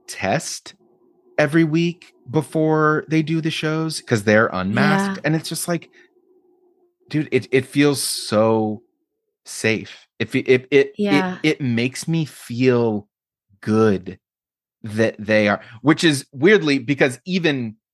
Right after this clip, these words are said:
Speaker 1: doing all that, it is still technically a higher risk activity than me sitting in my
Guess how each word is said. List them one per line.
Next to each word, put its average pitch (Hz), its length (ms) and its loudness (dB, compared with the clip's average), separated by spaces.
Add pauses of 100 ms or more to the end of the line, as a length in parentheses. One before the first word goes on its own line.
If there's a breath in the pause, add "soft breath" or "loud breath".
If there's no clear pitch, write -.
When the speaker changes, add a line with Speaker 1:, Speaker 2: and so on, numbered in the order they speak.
(360)
Speaker 1:
doing 151 380 2
all 107 160 0
that, 98 280 -6
it 131 140 -6
is 147 280 2
still 147 360 0
technically 131 640 -2
a 110 140 4
higher 120 340 0
risk 117 260 -6
activity 107 600 -4
than 101 260 -6
me 110 160 -4
sitting 113 440 0
in 107 100 -2
my 98 200 -4